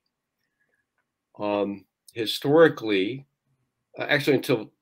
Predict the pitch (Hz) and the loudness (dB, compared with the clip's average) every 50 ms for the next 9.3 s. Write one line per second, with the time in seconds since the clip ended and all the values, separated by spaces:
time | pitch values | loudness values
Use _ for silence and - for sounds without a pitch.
0 | _ _ _ _ _ _ _ _ _ _ _ _ _ - - 190 180 160 113 110 | _ _ _ _ _ _ _ _ _ _ _ _ _ -2 2 2 2 2 2 0
1 | 113 127 143 147 - - 90 - 65 82 87 87 90 - _ _ _ - 110 110 | 2 2 2 2 0 -4 -6 -10 -12 -14 -14 -16 -16 -18 _ _ _ -10 -6 -4
2 | 107 107 104 101 - 127 123 117 107 113 127 127 127 123 123 113 107 98 - 117 | -4 -4 -6 -6 -2 0 0 0 0 0 4 6 6 6 6 4 2 0 0 -2
3 | 98 95 - - 156 147 147 110 98 92 - - - 156 160 151 143 127 110 101 | -2 -2 0 0 0 0 0 -2 -6 -6 -8 -2 4 4 4 6 4 2 2 2
4 | 110 107 107 104 101 92 90 87 82 87 85 - _ _ _ _ _ _ _ _ | 2 2 2 2 0 0 -2 -2 -4 -6 -10 -16 _ _ _ _ _ _ _ _
5 | _ _ _ _ _ _ - 92 90 90 104 98 92 92 90 85 - 95 92 95 | _ _ _ _ _ _ -20 -16 -8 -4 -4 -2 -2 -4 -6 -8 -8 -6 -4 -2
6 | 107 107 - - - 104 95 92 - - 87 90 92 95 98 101 98 - - - | -2 -2 -4 -2 -2 -2 -2 -4 -6 -8 -6 -4 -2 0 -2 -2 -4 -6 -10 -10
7 | 92 85 - - - _ _ _ _ _ _ _ _ _ _ _ _ _ _ _ | -10 -10 -10 -12 -16 _ _ _ _ _ _ _ _ _ _ _ _ _ _ _
8 | _ _ _ _ _ _ _ _ _ _ _ _ - 104 104 101 101 104 107 107 | _ _ _ _ _ _ _ _ _ _ _ _ -8 -6 -4 -4 -4 -4 -4 0
9 | 110 110 113 98 92 107 | 2 2 2 0 -2 -6